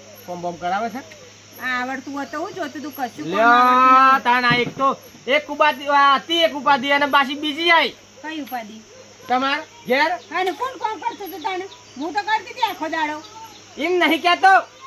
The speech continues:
Speaker 1: તમારા ઉપર શું મારી મેલો છો?
Speaker 2: ના, તઈ કે એક ઉપાધિ હતી એટલે બીજી આઈ એટલે તઈ મારા ઉપર જ કહેવા માંગો?
Speaker 1: કારું.
Speaker 2: હા, ઓ, વાહ, કાળિયો કો?
Speaker 1: હા.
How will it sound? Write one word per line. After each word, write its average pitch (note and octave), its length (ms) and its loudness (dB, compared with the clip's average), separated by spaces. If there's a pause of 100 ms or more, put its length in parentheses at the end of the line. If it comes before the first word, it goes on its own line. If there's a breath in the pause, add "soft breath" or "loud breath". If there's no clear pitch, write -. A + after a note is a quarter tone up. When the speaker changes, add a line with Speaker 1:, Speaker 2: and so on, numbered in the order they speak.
Speaker 1:
તમારા D4 300 0
ઉપર D#4 160 0
શું F4+ 180 2
મારી D4+ 240 2
મેલો B3+ 260 0
છો? G#3 180 2 (360)
Speaker 2:
ના, D4 160 -4
તઈ E4 240 -4
કે F4 80 -4
એક E4+ 200 -2
ઉપાધિ D4+ 360 -10
હતી D4+ 280 -8
એટલે D#4 180 -8
બીજી D4 320 -8
આઈ D#4 220 -6
એટલે D4+ 180 -8
તઈ D#4 220 -8
મારા D4 320 -6
ઉપર D4+ 160 -8
જ F#4 120 -6 (100)
કહેવા F#4 180 -8
માંગો? F#4 220 -10
Speaker 1:
કારું. B3+ 440 2 (680)
Speaker 2:
હા, C#4+ 220 -4
ઓ, C4+ 240 -4
વાહ, B3+ 240 -4 (120)
કાળિયો C4 500 -8
કો? B4 160 -8 (240)
Speaker 1:
હા. C#4 420 4